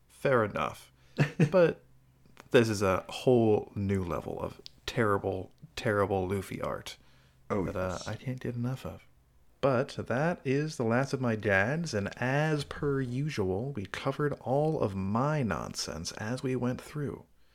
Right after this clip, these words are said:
Speaker 2: Yeah, we're really good at this.
Speaker 1: <laughs> Well done, us. Champions of everything.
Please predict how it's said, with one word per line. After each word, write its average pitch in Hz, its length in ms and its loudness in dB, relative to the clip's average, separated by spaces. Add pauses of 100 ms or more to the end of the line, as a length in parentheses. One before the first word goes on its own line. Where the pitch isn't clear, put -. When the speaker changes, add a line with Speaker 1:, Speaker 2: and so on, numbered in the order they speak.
(140)
Speaker 2:
Yeah, 151 180 6
we're 185 160 8
really 294 240 6
good 123 180 6
at 82 120 4
this. 87 340 -4 (340)
Speaker 1:
<laughs> 147 60 2 (460)
Well 104 160 -2
done, 110 260 -4
us. - 460 -8
Champions 107 720 -2 (120)
of 95 400 -2 (220)
everything. 101 720 0